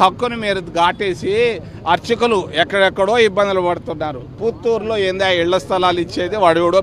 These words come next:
పిచ్చోడు ఇస్తే తీసుకుంటారా? ఖచ్చితంగా అలిపేరు నుంచి పోరూరు దాకా ఇళ్ల స్థలాలు ఇవ్వాలి, ఇవ్వాలి, ఇవ్వాలని డిమాండ్ చేస్తూ కాంగ్రెస్ పార్టీ మరలా మరలా వస్తాం ఇచ్చేంత వరకు. మరి అన్ని మతాన్ని గురించి మాట్లాడొద్దని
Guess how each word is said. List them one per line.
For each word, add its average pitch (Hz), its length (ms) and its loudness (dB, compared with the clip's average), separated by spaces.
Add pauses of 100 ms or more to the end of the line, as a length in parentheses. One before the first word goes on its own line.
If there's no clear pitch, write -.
పిచ్చోడు 180 420 -2
ఇస్తే 196 180 -6 (120)
తీసుకుంటారా? 156 680 -2 (580)
ఖచ్చితంగా 214 720 0
అలిపేరు 202 380 -2
నుంచి 220 200 -4 (140)
పోరూరు 196 380 0
దాకా 190 400 2 (500)
ఇళ్ల 208 240 4
స్థలాలు 196 400 4 (160)
ఇవ్వాలి, 208 500 4 (180)
ఇవ్వాలి, 190 380 4 (120)
ఇవ్వాలని 180 420 0
డిమాండ్ 170 360 -2
చేస్తూ 175 260 -4 (180)
కాంగ్రెస్ 175 460 -2
పార్టీ 170 340 2 (540)
మరలా 170 300 6 (120)
మరలా 190 260 6 (120)
వస్తాం 202 300 0 (100)
ఇచ్చేంత 170 380 -4 (100)
వరకు. 170 300 0 (520)
మరి 160 260 2 (480)
అన్ని 185 240 -2
మతాన్ని 202 460 2
గురించి 196 260 -2 (160)
మాట్లాడొద్దని 190 720 0